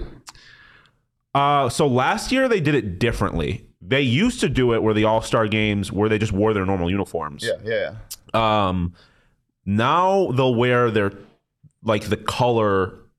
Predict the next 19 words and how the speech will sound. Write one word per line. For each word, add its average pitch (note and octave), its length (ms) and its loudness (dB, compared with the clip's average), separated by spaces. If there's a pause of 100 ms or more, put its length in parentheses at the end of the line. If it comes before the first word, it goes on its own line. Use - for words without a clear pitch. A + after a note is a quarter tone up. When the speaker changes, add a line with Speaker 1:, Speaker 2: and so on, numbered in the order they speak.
(300)
Speaker 1:
the G#2+ 80 -2
colored G#2 460 -2
team F2 260 -2
hat, D#2 300 -6
I D#2+ 100 -4
think. C#2 280 -8
'Cause, - 100 -2
like, A2+ 120 0
last C#3+ 300 -2
year C#3+ 120 2
everyone A2+ 400 0
wore G2+ 240 0
the G2 100 -4
black F#2 320 -2
and G2 120 -2
gray F2+ 160 0
hats, F#2 340 -2
I C3+ 60 0
believe, D3+ 400 -2